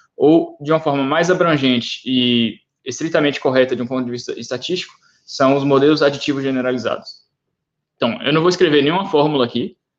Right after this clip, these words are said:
pra vocês, então podem ficar tranquilos, ou quer dizer, talvez um pouco decepcionados, dependendo do, do caso.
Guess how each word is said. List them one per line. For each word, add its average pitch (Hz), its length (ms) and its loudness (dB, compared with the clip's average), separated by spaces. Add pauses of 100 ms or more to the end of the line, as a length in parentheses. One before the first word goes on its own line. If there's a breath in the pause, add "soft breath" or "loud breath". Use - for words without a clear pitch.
(100)
pra 120 120 -2
vocês, 117 420 -2
então 131 180 -2
podem 156 200 0
ficar 180 160 -2
tranquilos, 156 560 -2 (440 soft breath)
ou 139 80 -4
quer 143 120 0
dizer, 127 160 -4
talvez 143 280 4
um 147 60 -2
pouco 156 220 -4
decepcionados, 147 640 -4
dependendo 123 440 -6
do, 110 540 -8
do 123 100 -10
caso. 127 320 0